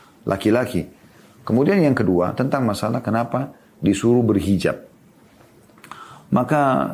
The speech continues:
eh, Syekh ini mengeluarkan dua permen dari kantongnya,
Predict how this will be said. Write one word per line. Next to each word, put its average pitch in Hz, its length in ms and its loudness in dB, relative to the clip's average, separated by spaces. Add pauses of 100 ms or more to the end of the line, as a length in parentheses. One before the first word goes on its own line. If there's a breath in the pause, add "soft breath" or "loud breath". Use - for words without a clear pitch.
eh, 104 320 0
Syekh 120 320 0
ini 147 80 2
mengeluarkan 117 560 2
dua 107 240 2
permen 123 240 0
dari 95 240 0
kantongnya, 98 560 -2